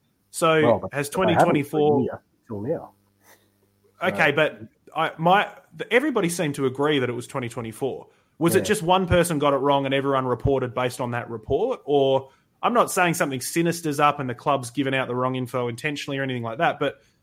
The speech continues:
Speaker 1: you don't hear the quote, "I've been extended for a few years," and then
Speaker 2: Yeah.
Speaker 1: put a number in your headline,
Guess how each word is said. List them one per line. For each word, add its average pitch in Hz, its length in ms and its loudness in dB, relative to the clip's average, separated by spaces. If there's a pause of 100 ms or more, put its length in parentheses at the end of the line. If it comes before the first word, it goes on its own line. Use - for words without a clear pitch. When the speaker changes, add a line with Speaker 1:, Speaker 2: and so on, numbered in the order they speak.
(300)
Speaker 1:
you 180 100 2
don't 208 180 2
hear 180 160 2
the 170 80 2
quote, 156 360 2 (360)
"I've 135 180 -2
been 165 120 2
extended 143 420 -2
for 135 160 -4
a 120 60 -2
few 135 180 -4
years," 123 640 -4 (140)
and 139 120 -2
then 117 280 -6 (160)
Speaker 2:
Yeah. 95 100 -12
Speaker 1:
put 160 140 0
a 120 40 -4
number 127 360 -2
in 120 80 -6
your 113 120 -6
headline, 117 600 -4